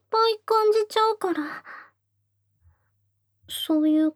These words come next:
体みたい。こういうの、嫌？嫌いじゃないって。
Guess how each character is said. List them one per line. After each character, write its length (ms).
体 460
み 160
た 140
い。 40
こ 260
う 80
い 100
う 140
の、 140
嫌？ 240
嫌 460
い 100
じ 100
ゃ 140
な 260
い 200
っ 20
て。 100